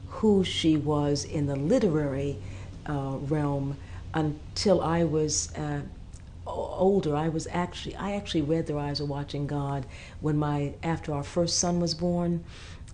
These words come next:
Uh, that, that book was a Penguin classic that cost ninety-nine cents.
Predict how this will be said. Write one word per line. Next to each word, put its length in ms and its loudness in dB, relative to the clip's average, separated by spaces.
Uh, 300 -2
that, 280 4
that 380 2
book 220 0
was 160 -4
a 80 -4
Penguin 640 2
classic 560 -2
that 160 -4
cost 320 -2
ninety-nine 640 0
cents. 600 -4